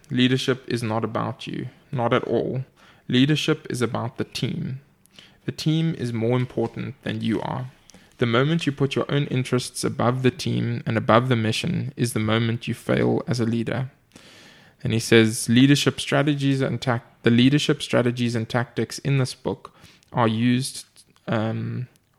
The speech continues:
are to be used not so you can be successful. These strategies and tactics are to be used so the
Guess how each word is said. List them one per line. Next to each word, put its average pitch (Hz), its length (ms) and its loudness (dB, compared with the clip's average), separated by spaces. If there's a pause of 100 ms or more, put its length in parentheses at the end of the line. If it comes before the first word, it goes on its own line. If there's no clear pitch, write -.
are 131 140 0
to 131 120 -4
be 127 120 2
used 117 680 2
not 131 240 0
so 170 140 2
you 117 480 2
can 120 200 0
be 113 140 0
successful. - 800 -4 (520)
These 139 220 2
strategies 131 640 -2
and 113 140 -4
tactics - 680 -4
are 120 120 0
to - 160 -4
be 120 100 0
used 110 440 0
so 117 360 2
the - 160 -4